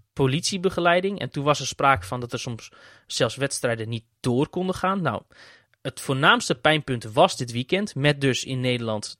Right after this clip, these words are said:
twee keer Veenendaal-Veenendaal, mannen, vrouwen, twee keer Omloop der Kenne-, eh, Kempen, mannen en vrouwen, en dus de junioren driedaagse van Axel. Ehm, maar dat is gelukkig allemaal goed gekomen. Maar dat is nog steeds een dossier waar wij, eh, aan de achterzijde druk mee bezig zijn om, eh,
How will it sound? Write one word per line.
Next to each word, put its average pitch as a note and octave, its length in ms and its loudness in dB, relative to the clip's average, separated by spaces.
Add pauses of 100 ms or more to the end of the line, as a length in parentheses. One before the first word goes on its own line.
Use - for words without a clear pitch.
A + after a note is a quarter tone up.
twee D3+ 280 4
keer B2 200 0
Veenendaal-Veenendaal, C3+ 920 0
mannen, C3+ 260 0
vrouwen, C3+ 400 4 (340)
twee E3 240 6
keer C#3 180 2
Omloop B2 340 0
der A2 120 -2
Kenne-, D#3+ 360 2
eh, B2+ 280 -2
Kempen, D#3+ 440 2
mannen C3+ 280 0
en B2 60 -4
vrouwen, B2+ 480 2
en D3+ 200 2
dus C3+ 300 -2
de B2 340 0
junioren C#3+ 680 0
driedaagse B2+ 540 0
van A#2 160 -10
Axel. D3+ 440 -6 (520)
Ehm, A#2+ 360 -2 (140)
maar C3+ 100 0
dat G#3 120 8
is - 60 -6
gelukkig G#3 420 4
allemaal C#3+ 280 4
goed A#3+ 180 -2
gekomen. G#3 500 0 (480)
Maar D#3 200 0
dat D#3+ 80 6
is D3 80 -2
nog D#3 140 -2
steeds G3+ 280 0
een F#3+ 60 -2
dossier D#3+ 400 0
waar D3 140 2
wij, C3 380 2
eh, A#2+ 60 -2 (240)
aan D3 160 2
de C#3 80 0
achterzijde C3 680 0
druk F#3+ 260 2
mee D#3+ 140 2
bezig D3+ 340 0
zijn C#3+ 260 0
om, C3 220 -6
eh, B2 140 -4